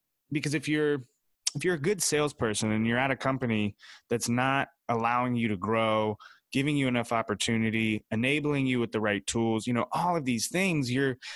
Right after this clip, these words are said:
you're stunting your own growth. And sales is hard enough without being,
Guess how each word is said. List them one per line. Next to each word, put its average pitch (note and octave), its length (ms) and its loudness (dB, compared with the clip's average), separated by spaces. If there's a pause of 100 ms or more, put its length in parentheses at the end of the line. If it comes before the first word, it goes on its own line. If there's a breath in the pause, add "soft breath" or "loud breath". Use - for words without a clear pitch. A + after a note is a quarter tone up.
(120)
you're D3 120 2
stunting F3 560 0
your C3+ 160 2
own C3 220 2
growth. G2+ 460 0 (100)
And A2 140 2
sales E3 340 2
is B2+ 100 0
hard C3 280 2
enough A#2 600 2 (1700 loud breath)
without C#3 560 2 (260)
being, B2 600 2